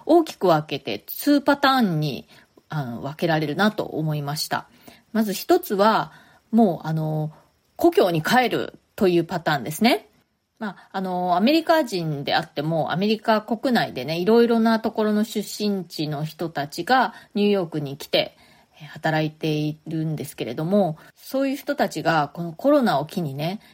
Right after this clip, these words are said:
やっぱり自分の故郷に帰ると。または私のような外国人で、えー、ニューヨークに来て仕事をしていた人たちが、このコロナを機にやっ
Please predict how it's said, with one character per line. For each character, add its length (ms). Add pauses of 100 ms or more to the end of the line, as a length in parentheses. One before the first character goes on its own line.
や 100
っ 40
ぱ 120
り 220
自 160
分 180
の 100
故 160
郷 180
に 140
帰 300
る 120
と。 200 (540)
ま 120
た 100
は 160
私 340
の 140
よ 180
う 60
な 540
外 220
国 240
人 400 (320)
で、 400
え 160
ー、 20
ニ 180
ュ 40
ー 40
ヨ 180
ー 40
ク 80
に 140
来 100
て 240
仕 160
事 260
を 60
し 100
て 100
い 100
た 80
人 200
た 120
ち 140
が、 280 (380)
こ 140
の 60
コ 160
ロ 100
ナ 140
を 40
機 140
に 280
や 120
っ 60